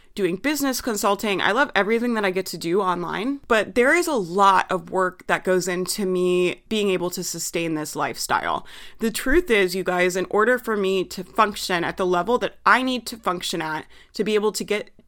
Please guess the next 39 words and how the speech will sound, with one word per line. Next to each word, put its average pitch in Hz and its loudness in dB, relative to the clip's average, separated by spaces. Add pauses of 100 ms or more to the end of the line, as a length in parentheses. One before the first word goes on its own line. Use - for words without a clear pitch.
(340)
everything 233 2
done 180 6
that 170 0
I 185 4
have 220 -2
to 196 -4
get 190 -2
done 175 0
every 170 -2
day, 160 -6 (880)
I 220 6
have 254 0
to 220 -8
do 208 -4
a - 0
lot 185 2 (260)
of 185 -2
little 196 2
habits 185 -2
every 180 -2
single 165 -8
day. 139 -6 (480)
I 202 2
have 240 0
to 247 -6
get 233 0
up 233 -4
at 233 -2
five 202 2
thirty. 147 -2 (100)
I 190 2
have 220 0
to 240 -4
work 226 0
out. - 2 (160)
I 214 8
have 226 0
to 254 -4
meditate. 156 -2